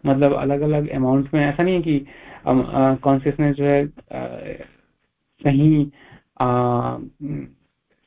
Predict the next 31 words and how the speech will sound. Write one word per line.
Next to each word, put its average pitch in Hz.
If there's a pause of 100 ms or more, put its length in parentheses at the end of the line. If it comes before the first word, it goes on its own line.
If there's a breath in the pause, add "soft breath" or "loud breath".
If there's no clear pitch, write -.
(460)
कोई 165
डिस्क्रिमिनेशन 175
कर 120
रही 110
है 110
किसी 117
भी, 117 (360)
हर 165
जगह 165 (200)
मौजूद 139
है। 113
तो 131
बात 135
वही 156
है 160
कि 165
जैसे 143
बोला 143
गया 156
ना 170
कि, 147 (580 loud breath)
अम, 123
ये 143
दर्पण 160
की 139
बात 110
है, 110 (100)
दर्पण 131
जो 143
है 151
अगर 139